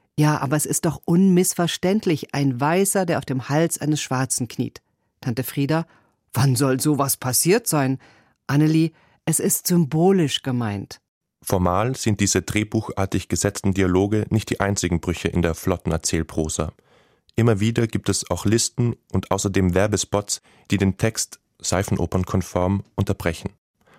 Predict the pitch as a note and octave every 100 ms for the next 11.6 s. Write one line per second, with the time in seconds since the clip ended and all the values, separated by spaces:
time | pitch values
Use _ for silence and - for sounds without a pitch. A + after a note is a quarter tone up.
0 | _ G2 - A#2+ B2+ - G2+ G#2 G2 -
1 | G2 G2 F#2 - G#2 G#2 G2+ F#2+ - G2
2 | G#2 F2+ - F2 - G#2 G#2 - - -
3 | - F#2 F#2+ F2+ - - A#2 A#2 G2+ -
4 | G#2+ A2 A2 G2 F2+ F#2 G2+ G#2+ F#2+ F#2
5 | - G2 A2 G#2+ - F#2+ - A2 G2+ -
6 | F#2+ F#2 F#2 G#2+ - F#2 F#2 F2 G2+ -
7 | - F2+ E2+ - F#2 D#2+ D#2 D#2 D#2 -
8 | _ _ _ _ _ _ - A2 A#2+ -
9 | A#2+ - A#2+ - - G#2+ G#2+ G2 F#2+ G#2
10 | G#2+ G2+ - A2 - F2 F2 - G#2+ -
11 | - _ - A2 G#2+ -